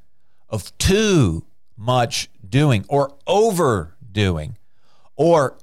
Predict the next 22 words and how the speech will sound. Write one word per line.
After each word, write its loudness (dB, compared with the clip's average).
overshooting 0
an -2
assignment 0
or 0
a 2
season 0
and -2
not 0
enough 0
checking 0
in 0
and -6
updating -2
yourself 0
with 0
Jesus. -2
Worries 0
and -2
troubles -2
are 0
a -2
byproduct 0